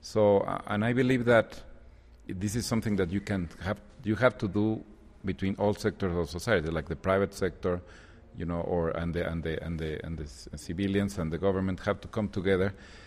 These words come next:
and especially in the issue of violence, it's not that you can always say,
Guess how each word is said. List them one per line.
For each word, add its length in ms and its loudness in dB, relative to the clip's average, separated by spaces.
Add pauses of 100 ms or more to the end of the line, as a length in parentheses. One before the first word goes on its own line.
(240)
and 140 2
especially 500 2
in 80 4
the 180 4
issue 280 2
of 140 2
violence, 880 0 (1400)
it's 180 -4
not 180 4
that 200 8
you 640 4 (760)
can 380 4
always 560 6
say, 520 6